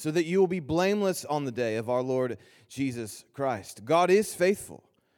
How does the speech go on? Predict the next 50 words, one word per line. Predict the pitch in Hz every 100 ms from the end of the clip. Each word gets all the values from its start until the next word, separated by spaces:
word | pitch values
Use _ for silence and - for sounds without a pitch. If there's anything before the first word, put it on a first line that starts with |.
| _ _
who | 151
has | 156 -
called | 165 180 170
you | 175
into | 165 190 190 175
fellowship | - 131 113 - 101
with | 117 131
his | 135 117
Son, | 113 90 82 82 _ _ -
Jesus | 98 139 123 107
Christ, | - 95 85 - - _ _ _ _ _ -
our | 101
Lord. | 117 135 92 65 - _ _ _ _ _ _ _ _ _ _ _ _ _ _ _ _ _
I | 95
appeal | 123 - 226
to | - 123
you, | 85 -
brothers | - 127 110 92
and | - 101
sisters, | 139 131 82 78
in | 107
the | 127
name | 151 185 196
of | 151
our | 135
Lord | 127 120
Jesus | 117 110 107 -
Christ, | 117 117
that | 139
all | - 170
of | 208 180
you | 190
agree | 139 170 220
with | 208 220
one | 135 117
another | 98 87 82 76 _ _ _ _ -
in | 135
what | 196
you | 208
say, | 196 - 220 156
and | 135
that | 139
there | 151
be | 160 175
no | 175 190
divisions | 185 208 170 127 110
among | 123 117 107
you, | 98
but | 95 127
that | 160 151